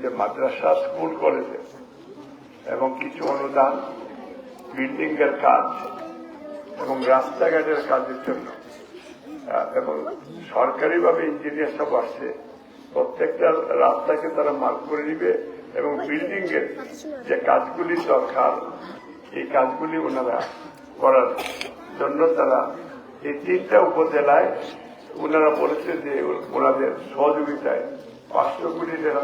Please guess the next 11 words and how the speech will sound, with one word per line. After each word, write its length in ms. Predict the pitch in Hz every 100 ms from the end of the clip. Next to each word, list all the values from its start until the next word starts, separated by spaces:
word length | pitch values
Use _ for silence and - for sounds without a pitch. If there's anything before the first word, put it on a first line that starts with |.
| 143
তিনটা 240 | 135 143 143
উপজেলায় 360 | 139 139 135 131
তারা 160 | 135 131 117
বাজেট 260 | 117 120 120
দিয়েছে। 300 | 92 - - - - 285 294 320 - - -
এখন 180 | - 302 -
আমি 140 | - 349
তাদের 260 | - - - -
কাছেও 260 | - 160 156
ধন্যবাদ 380 | 143 139 139 139 139
দিই, 160 | 139